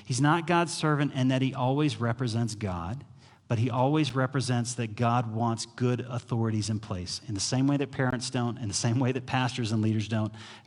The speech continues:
government doesn't. So government has the right to punish lawbreakers.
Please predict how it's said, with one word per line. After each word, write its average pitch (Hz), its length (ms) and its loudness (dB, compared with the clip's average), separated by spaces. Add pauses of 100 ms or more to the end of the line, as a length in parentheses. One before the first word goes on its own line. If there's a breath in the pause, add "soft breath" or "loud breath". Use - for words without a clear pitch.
(120)
government 117 560 2 (100)
doesn't. 92 480 -4 (380 loud breath)
So 123 320 2
government 135 480 4
has 139 280 2
the 135 120 0
right 110 400 0 (400 loud breath)
to 113 80 -4
punish - 800 0 (480 soft breath)
lawbreakers. 98 760 -2